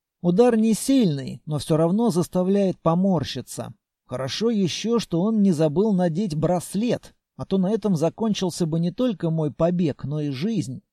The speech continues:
Жнец тянет меня в том направлении, откуда я пришла,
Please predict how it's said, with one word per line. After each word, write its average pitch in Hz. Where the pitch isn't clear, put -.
Жнец 196
тянет 208
меня 196
в -
том 196
направлении, 180
откуда 165
я 165
пришла, 160